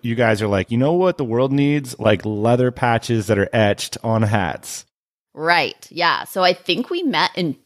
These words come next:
Speaker 2: actually twenty fifteen. He had just bought this laser etcher. This is wine country as well. And I think he had another business idea and was like, "I can etch,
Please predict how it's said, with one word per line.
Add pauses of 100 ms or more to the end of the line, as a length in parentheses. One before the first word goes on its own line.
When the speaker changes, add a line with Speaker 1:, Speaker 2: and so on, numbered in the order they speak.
Speaker 2:
actually
twenty
fifteen. (520)
He
had
just
bought
this
laser
etcher. (520)
This
is
wine
country
as
well.
And
I
think
he
had
another
business
idea
and
was
like,
"I
can
etch,